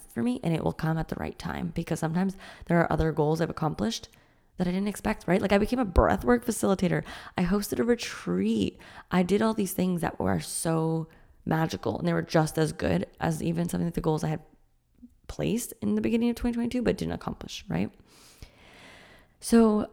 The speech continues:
I'm proud. I've grown a lot. I've healed a lot. I feel like I'm more confident. I'm more decisive. I'm,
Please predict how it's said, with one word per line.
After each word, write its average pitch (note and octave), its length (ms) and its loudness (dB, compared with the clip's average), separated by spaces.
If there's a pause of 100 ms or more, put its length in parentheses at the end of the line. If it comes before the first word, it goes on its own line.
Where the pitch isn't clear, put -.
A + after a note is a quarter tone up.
I'm G#3 140 2
proud. F#3+ 600 4
I've F#3+ 160 2
grown F3+ 260 4
a G3 100 4
lot. - 340 0
I've D#3+ 120 -2
healed F#3 300 0
a - 40 0
lot. - 400 -4
I E3 160 0
feel E3 200 -4
like E3 140 -2
I'm D#3+ 160 -2
more D3+ 180 -4
confident. - 600 0
I'm D#3 80 0
more C#3+ 180 -2
decisive. F3+ 720 -2 (100)
I'm, D3+ 360 0